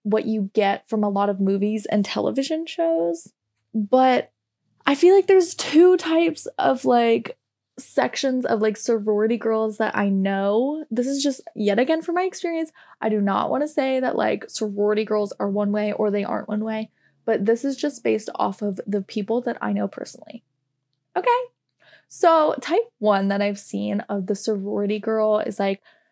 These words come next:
the stereotypical sorority girl. Like, some of the stereotypical things hold up with some people. And there's nothing wrong with that, except I will say, so when I say stereotypic-,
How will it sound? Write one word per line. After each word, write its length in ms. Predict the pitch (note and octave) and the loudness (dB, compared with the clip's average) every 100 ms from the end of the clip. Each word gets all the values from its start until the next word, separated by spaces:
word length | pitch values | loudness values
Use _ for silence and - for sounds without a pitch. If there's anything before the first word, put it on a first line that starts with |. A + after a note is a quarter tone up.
| _ _ | _ _
the 120 | G#3+ A#3+ | -4 -2
stereotypical 1160 | - - - A3+ A#3 C#4 D4 - G#3+ G3 F#3+ | -2 -6 0 2 4 2 0 -4 -8 -4 -2
sorority 360 | F#3+ - G3+ - | -4 -6 -6 -6
girl. 180 | - - | -6 -4
Like, 220 | G#3+ - - | -6 -8 -16
some 300 | - B3 B3+ | -4 -2 0
of 100 | C4+ | 0
the 480 | D#4 D#4 D4+ - - _ _ _ _ - | 2 2 2 0 -6 _ _ _ _ -16
stereotypical 1120 | - - A#3+ A3 A3+ A3+ - A3 G#3 G#3 G3+ - | -12 0 2 4 4 2 -2 -6 -2 0 -2 -4
things 500 | - G3 G3+ G#3 G3+ | -6 -2 -2 -4 -6
hold 380 | - - A3+ A3+ A3+ | -12 -6 0 0 0
up 200 | - F#4 - | -2 0 0
with 160 | A#3+ | -4
some 260 | - G3+ F#3+ | -2 -4 -4
people. 580 | F#3+ G3+ - - G1+ - _ _ _ _ _ | -4 -8 -6 -8 -8 -12 _ _ _ _ _
And 200 | - C4+ | -4 -2
there's 200 | C#4+ C#4+ | -2 -4
nothing 440 | C#4 C#4+ C#4 C#4 C#4 | -6 -6 -6 -8 -6
wrong 240 | C#4+ D4+ | -6 -6
with 160 | D#4+ D4 | -6 -6
that, 280 | A#3 - - | -4 -4 -4
except 800 | A#3+ - - A3+ - - - - _ _ _ _ _ _ _ _ | -4 -6 -2 -2 -2 -6 -16 -18 _ _ _ _ _ _ _ _
I 120 | A3+ | 0
will 220 | G#3+ G3+ A3+ | 2 0 -2
say, 360 | - G3 - A#3 A#3+ _ _ _ _ _ _ _ | -2 -2 0 -2 -4 _ _ _ _ _ _ _
so 140 | - | -4
when 80 | C#4 | -2
I 80 | D#4 | 0
say 160 | E4 G#4 | 0 -2
stereotypic-, 640 | - D#4 C4+ C4 A3 A3 | 0 0 0 0 -2 -4